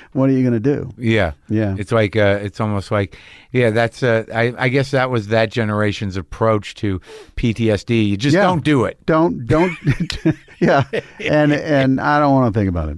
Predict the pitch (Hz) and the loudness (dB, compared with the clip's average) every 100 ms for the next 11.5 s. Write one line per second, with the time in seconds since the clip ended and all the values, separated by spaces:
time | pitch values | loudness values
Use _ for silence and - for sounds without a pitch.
0 | - 127 139 131 92 - 156 170 175 165 | -12 -2 0 0 -2 -2 0 2 2 2
1 | 151 143 139 143 131 120 117 107 120 110 | 2 4 4 4 2 2 0 -2 -2 -2
2 | 107 107 104 104 - - - 139 131 113 | -2 -2 -2 -6 -10 -18 -8 -4 0 2
3 | 113 104 110 98 - 101 104 101 123 104 | 0 -2 -6 -6 -4 -2 -2 -4 -6 -6
4 | 107 - - 104 107 107 104 110 107 104 | -8 -12 -12 -10 -8 -8 -8 -8 -8 -6
5 | 104 101 - 107 110 - - - 110 - | -6 -8 -10 -12 -12 -18 -20 -18 -16 -8
6 | 113 101 104 107 101 101 - - - - | -8 -6 -8 -6 -6 -10 -14 -20 -20 -20
7 | - - 101 101 117 104 101 - - - | -14 -4 -4 -4 -6 -6 -8 -14 -20 -20
8 | - - _ - 285 285 277 247 262 269 | -20 -20 _ -12 -4 -2 -2 -2 0 2
9 | 196 147 180 196 - 120 101 107 - - | 4 4 4 2 0 -4 -2 -2 -2 -4
10 | - - - - - - - 831 415 - | -8 -12 -6 -4 -2 -2 -4 -2 -4 -4
11 | - 330 - - | -4 -6 -6 -8